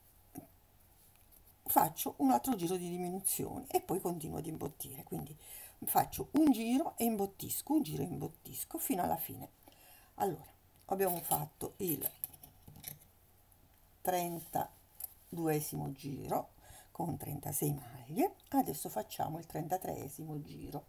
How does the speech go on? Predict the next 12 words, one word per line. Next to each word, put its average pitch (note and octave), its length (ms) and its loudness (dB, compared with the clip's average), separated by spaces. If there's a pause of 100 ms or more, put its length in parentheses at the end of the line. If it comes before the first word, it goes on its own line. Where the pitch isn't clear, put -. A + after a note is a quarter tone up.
(2000)
Torniamo G3+ 680 6
anche C4 360 10
adesso D#3 460 4
col D3+ 240 0
trentatreesimo - 3750 0
giro, G3 640 4 (2500)
dodici A#3+ 640 6
maglie, C#3 480 -10 (260)
quindi F#3+ 580 4
facciamo - 840 -2
una G3+ 280 6
maglia F3 680 2